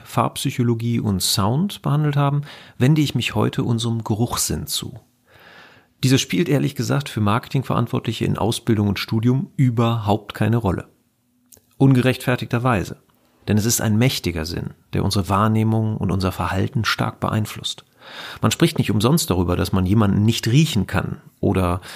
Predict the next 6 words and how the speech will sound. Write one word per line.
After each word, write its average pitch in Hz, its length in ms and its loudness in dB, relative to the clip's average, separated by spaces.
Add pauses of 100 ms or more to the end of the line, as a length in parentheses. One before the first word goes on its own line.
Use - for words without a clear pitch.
(260)
dass 90 140 -4
es 87 160 0
betörende, 120 840 2
verführerische 104 880 0
Düfte - 360 -2
gibt. - 340 -14